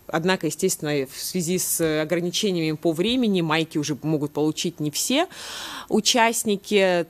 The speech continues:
В Санкт-Петербурге эта выдача будет ре-, э, централизованная. Те, а, участники, которые заказали майки в другие города России, получат их в ближайшие пару дней.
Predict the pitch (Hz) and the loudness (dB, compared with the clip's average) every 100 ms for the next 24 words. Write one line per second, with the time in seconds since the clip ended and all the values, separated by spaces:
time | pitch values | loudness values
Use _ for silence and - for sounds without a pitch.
0 | - 160 - 196 185 170 165 180 180 160 | -8 -6 0 0 2 0 2 2 0 -2
1 | 156 170 156 - 160 151 - 156 151 147 | 0 0 0 -2 0 -2 0 0 0 0
2 | 151 151 151 - - 180 170 170 175 339 | 0 -2 -2 -2 0 0 0 0 2 2
3 | 370 302 294 285 269 - 214 202 185 - | 2 2 2 2 0 -2 2 4 4 0
4 | 165 156 - 185 175 156 156 160 170 160 | -2 -2 0 -2 0 -2 -2 2 2 2
5 | 135 - _ _ _ - - - 220 185 | 0 -10 _ _ _ -20 -14 -6 0 0
6 | 185 180 190 180 156 - - - 190 180 | 2 2 2 2 0 -6 -16 -2 2 2
7 | - 156 185 208 302 269 240 202 208 202 | 2 -2 -2 2 2 2 0 2 2 4
8 | 180 175 - 196 180 160 202 - - 165 | 0 -2 -2 -2 0 0 0 0 -2 -2
9 | 147 143 160 170 - 156 147 - 160 165 | -2 2 2 2 0 0 0 2 2 2
10 | 131 135 127 | -2 -6 -6